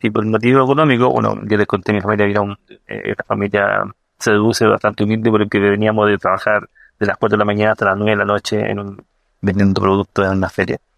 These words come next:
y en un, en un mercado. Y por lo tanto, cuando llegó otro a estudiar, que era, eh, eh, los años ochenta y siete, ochenta y ocho, la situación económica en Chile no era muy buena, tampoco la nuestra,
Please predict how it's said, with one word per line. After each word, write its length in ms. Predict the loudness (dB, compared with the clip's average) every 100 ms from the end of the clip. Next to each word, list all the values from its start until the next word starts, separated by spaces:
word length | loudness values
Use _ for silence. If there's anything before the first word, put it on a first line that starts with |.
| _ _ _ _ _
y 640 | 0 2 2 2 0 0 0
en 100 | 0
un, 300 | -2 -4 -6
en 120 | -6
un 80 | -6
mercado. 460 | -6 -2 -2 -2 _ _ _ _ -2
Y 540 | 0 2 2 2 0
por 120 | 2
lo 60 | 2
tanto, 280 | 2 0 0
cuando 180 | 2 2
llegó 220 | 2 4
otro 160 | 2 0
a 20 |
estudiar, 500 | 0 2 4 2 0
que 180 | 2 2
era, 340 | 4 2 2
eh, 760 | 2 0 -2 -4 -6 -8 -12 -4
eh, 20 |
los 100 | 0
años 260 | 0 -2 -6
ochenta 520 | -4 -4 -4 -4 -4
y 120 | -4 -6
siete, 400 | -6 0 2 2
ochenta 300 | -2 -4 0
y 100 | 0
ocho, 200 | 2 -2
la 40 |
situación 300 | -2 -2 -2
económica 300 | -2 -2 -2
en 60 | -2
Chile 180 | -2 0
no 100 | 0
era 120 | 0
muy 120 | -2
buena, 560 | 0 0 0 0 -2 -2
tampoco 400 | -6 -4 -2 0
la 100 | 0
nuestra, 540 | 0 -2 0 0 0